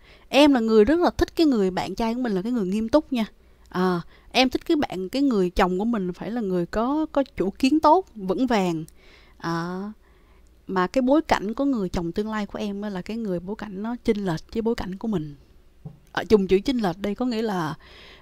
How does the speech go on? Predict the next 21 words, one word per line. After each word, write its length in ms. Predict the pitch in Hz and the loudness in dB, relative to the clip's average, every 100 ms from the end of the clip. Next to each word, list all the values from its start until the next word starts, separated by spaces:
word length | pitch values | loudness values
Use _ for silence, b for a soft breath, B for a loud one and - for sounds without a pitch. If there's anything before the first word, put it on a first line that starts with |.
| B | B
ờ, 280 | 190 185 175 - 135 - _ _ _ | -6 -6 -6 -12 -16 -16 _ _ _
ờ, 320 | 202 185 190 180 175 170 - - _ - | -6 -4 -4 -8 -10 -12 -16 -20 _ -10
m-, 180 | 196 190 - | -8 -8 -4
một 380 | 208 208 208 | 6 10 10
là 80 | 208 | 6
người 140 | 196 185 | 0 0
ta 200 | 214 214 | 0 0
có 140 | 262 | 2
gì 140 | 285 | 2
đó 100 | 196 | 2
rất 160 | 214 311 | 0 -2
khác 240 | 294 - | -2 -2
mình 220 | 220 175 160 - - | -2 -4 -6 -18 -12
ở, 140 | - 180 - | -10 -8 -8
ở 180 | - 131 | -6 -4
cái 120 | 277 | -2
sự 220 | - 127 | -2 -2
gọi 120 | 180 | -2
là 60 | 175 | -2
xuất 180 | 180 285 | -2 -2
thân, 260 | 254 220 | -2 -2